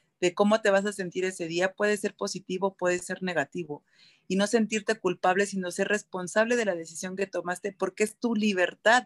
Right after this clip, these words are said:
es lo que tú estás eligiendo, nadie más está eligiendo por ti. Y, y se, y hasta me emociona porque sí es, es verdad, o sea, puedes hacer lo que tú quieras, elegir, "Me puedo quedar dormida hoy, elijo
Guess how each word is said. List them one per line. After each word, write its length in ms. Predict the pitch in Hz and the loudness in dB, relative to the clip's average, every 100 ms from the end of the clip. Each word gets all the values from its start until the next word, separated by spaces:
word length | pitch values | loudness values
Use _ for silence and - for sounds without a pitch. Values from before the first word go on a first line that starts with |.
| - | -2
es 160 | 202 - | -8 -6
lo 180 | 247 | -6
que 160 | - 208 _ | -6 -10 _
tú 200 | - 233 254 | -8 -4 -4
estás 420 | - 202 - 220 - | -2 -4 -2 -4 -4
eligiendo, 680 | 208 190 170 233 233 208 | -6 -6 -8 -2 0 0
nadie 220 | 190 202 220 | -2 -4 0
más 240 | 220 247 | 0 -2
está 180 | 240 220 | -6 -8
eligiendo 360 | 196 208 196 190 | -8 -6 -6 -8
por 180 | - | -14
ti. 220 | - 170 - _ _ - - - _ _ _ - | -12 -12 -12 _ _ -20 -20 -20 _ _ _ 0
Y, 200 | 214 208 - | 0 0 -4
y 160 | 202 208 | -6 -4
se, 300 | - 226 - - | 0 -2 -2 -8
y 200 | - 208 | 2 4
hasta 260 | 208 - | 6 2
me 80 | 208 | 2
emociona 500 | 202 202 247 247 254 | 0 0 0 2 2
porque 260 | 226 202 208 | -2 -6 -6
sí 140 | 240 | -6
es, 220 | 240 - - | -8 -8 -6
es 140 | 220 | -2
verdad, 320 | 233 226 233 | -2 2 2
o 60 | 220 | 2
sea, 120 | 202 - - | -2 -6 -4
puedes 220 | 220 240 | -2 -2
hacer 240 | 226 208 202 | -4 -6 -6
lo 100 | 220 | -8
que 100 | 190 | -8
tú 160 | 196 | -12
quieras, 300 | - 214 196 | -4 -2 -2
elegir, 420 | 190 180 - 233 - - _ | -4 -6 -4 -6 -6 -20 _
"Me 100 | - | -4
puedo 180 | 254 247 | 2 4
quedar 220 | 240 226 | 6 6
dormida 440 | 214 202 202 196 185 | 6 -2 -2 -2 -2
hoy, 220 | 202 214 | -4 -8
elijo 400 | - 196 196 208 | -8 -8 -8 -12